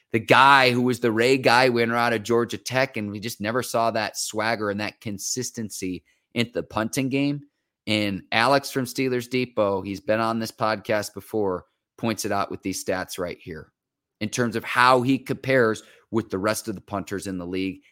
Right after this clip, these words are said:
and what you need a punter to do to be able to flip the field, the importance of the special teams game. Look at whoever the Steelers end up getting at punter, if they improve on these punting results, and if it has any effect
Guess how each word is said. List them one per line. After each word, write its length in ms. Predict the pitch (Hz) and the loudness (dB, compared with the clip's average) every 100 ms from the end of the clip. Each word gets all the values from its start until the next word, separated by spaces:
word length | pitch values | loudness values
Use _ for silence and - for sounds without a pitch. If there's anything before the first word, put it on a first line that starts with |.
| _ | _
and 140 | 107 113 | -4 0
what 200 | 147 151 | 0 2
you 120 | 147 | 0
need 240 | 135 131 | 0 -2
a 40 | 117 | -4
punter 340 | - 123 117 | -4 -4 -4
to 140 | 101 101 | -4 -4
do 140 | 104 | -4
to 80 | 98 | -2
be 100 | 104 | -2
able 240 | 98 95 | -2 -6
to 60 | 98 | -6
flip 260 | 113 101 | -6 -8
the 60 | - | -10
field, 340 | - 101 95 | -6 -4 -4
the 100 | 95 | -6
importance 520 | 92 - - 123 - 110 | -8 -6 -2 -2 -2 -8
of 80 | |
the 60 | 92 | -8
special 400 | - 107 98 98 | -4 -4 -4 -8
teams 360 | - 95 85 - | -10 -10 -10 -12
game. 400 | 90 87 82 69 _ _ _ _ _ _ _ _ _ | -10 -8 -10 -14 _ _ _ _ _ _ _ _ _
Look 260 | 113 151 151 | 8 8 8
at 140 | 190 - | 4 4
whoever 380 | 151 165 170 175 | 6 6 6 2
the 80 | |
Steelers 480 | 175 - 156 151 143 - | -2 0 0 0 -2 -2
end 240 | 127 127 | -2 -2
up 160 | 110 110 | -4 0
getting 340 | 113 123 139 | 0 2 2
at 160 | 139 - | -2 -2
punter, 540 | 151 151 160 160 165 _ _ - | -4 -2 -2 -4 -4 _ _ -8
if 100 | - | -2
they 120 | 120 | -2
improve 420 | 110 - 147 135 | -2 -2 0 2
on 140 | 123 | 0
these 160 | 104 92 | -2 -6
punting 480 | - 120 123 143 135 | -6 -6 -4 -4 -4
results, 460 | 131 131 131 - - _ _ | -2 -2 -2 -6 -20 _ _
and 160 | 120 110 139 | -4 0 0
if 220 | 139 143 | 0 0
it 140 | - | -4
has 400 | - 120 117 107 - | -2 0 0 -2 -6
any 240 | 127 143 147 | -4 -2 -2
effect 640 | - - 113 - - - | -4 -4 -4 -4 -12 -20